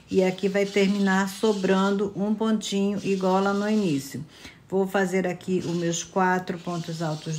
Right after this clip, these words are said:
duplos e vou finalizar a minha flor e volto mostrando pra vocês o resultado final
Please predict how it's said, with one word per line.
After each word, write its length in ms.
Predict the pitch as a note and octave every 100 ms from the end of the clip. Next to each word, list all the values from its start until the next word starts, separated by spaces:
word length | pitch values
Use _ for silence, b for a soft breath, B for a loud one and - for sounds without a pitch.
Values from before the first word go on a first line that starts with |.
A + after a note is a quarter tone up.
| D#3+
duplos 840 | F3 F#3+ G#3+ G#3+ A#3 C4 C4+ - b b - F3+
e 100 | F3+
vou 240 | F3 F#3
finalizar 800 | F#3 F#3+ F#3 F#3+ F#3 F3+ F3+ F3+
a 40 |
minha 220 | F#3 F#3
flor 460 | F#3+ - G#3 A#3 A#3
e 80 | G#3+
volto 480 | G3 G3+ G3+ G3+ G#3
mostrando 640 | G#3+ A#3 - G#3 G#3 G#3
pra 180 | G3+ G#3
vocês 640 | G#3 G3+ - G3 G3 -
o 140 | F#3+ G#3
resultado 640 | G#3 G#3 G3 G3 G3 G3
final 800 | F#3+ - A#3+ A#3 G#3+ G3+ G3+ A#3+